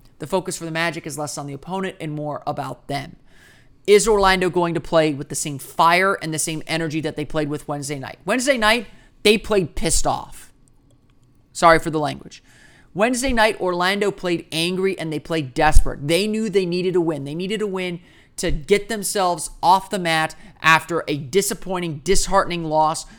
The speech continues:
to the San Antonio Spurs. A loss where they, frankly, got embarrassed and they knew it. Their effort was, was embarrassing. Wasn't good enough.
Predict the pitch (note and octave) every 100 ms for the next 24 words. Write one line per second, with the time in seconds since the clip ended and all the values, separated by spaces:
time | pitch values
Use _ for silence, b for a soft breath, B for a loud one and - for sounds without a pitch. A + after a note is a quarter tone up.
0 | B - F#3+ F#3 - F3+ D#3+ D3+ D#3 D3
1 | C3+ - - A#2 - - _ _ _ _
2 | _ _ _ _ _ _ _ _ E3+ F3+
3 | F#3 F#3 - F3+ F3+ D3+ F#3+ A3 G#3 -
4 | G3+ G#3 - G#3 E3 E3 - E3+ D3+ D3+
5 | E3 E3+ - D#3 G#3+ F3+ D#3 E3 - -
6 | - - _ _ _ D#3+ D#3+ E3+ F#3 D#3
7 | D#3 C#3+ - - - D3+ D3 - D3 F3+
8 | F3 - - F3 - b b b b _
9 | _ _ _ F3 F#3 D#3 F#3+ D#3+ C3 -
10 | - -